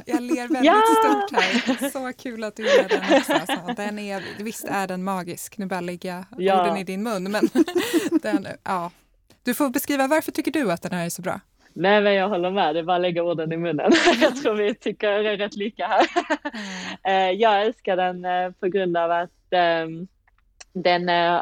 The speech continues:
Speaker 2: också har kamomill i sig. Och, eh, kamomill är också en av mina favoritörter. Och också det jag också dricker mycket på morgonen faktiskt. Eh, innan, innan min kaffe. <laughs> Eh, så att, eh,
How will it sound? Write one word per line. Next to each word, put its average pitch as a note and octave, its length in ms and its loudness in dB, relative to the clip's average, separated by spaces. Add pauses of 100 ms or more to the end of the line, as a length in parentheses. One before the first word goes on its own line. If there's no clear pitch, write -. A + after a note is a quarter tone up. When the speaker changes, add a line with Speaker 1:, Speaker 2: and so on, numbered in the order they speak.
(120)
Speaker 2:
också G3+ 320 0
har G3 220 2
kamomill F#3+ 560 0
i G#3+ 80 2
sig. F3+ 380 -6
Och, - 300 -2
eh, F3+ 120 4
kamomill F#3+ 580 0
är F#3 260 4
också F#3+ 200 -4
en E3+ 180 0
av E3 60 -4
mina F3 220 -2
favoritörter. D#3 1400 0
Och - 180 0
också D3+ 460 2
det E3+ 140 4
jag D#3+ 180 4
också D#3 200 -6
dricker D3 380 -4
mycket D3 440 -4
på D#3+ 60 -6
morgonen E3 420 2
faktiskt. F3 440 -2 (480)
Eh, D3 320 2
innan, D3+ 520 0
innan E3+ 320 0
min D#3+ 120 -4
kaffe. - 400 2
<laughs> - 40 -2 (800)
Eh, D#3+ 500 0 (120)
så F3 60 -2
att, E3 380 -2
eh, D#3+ 280 2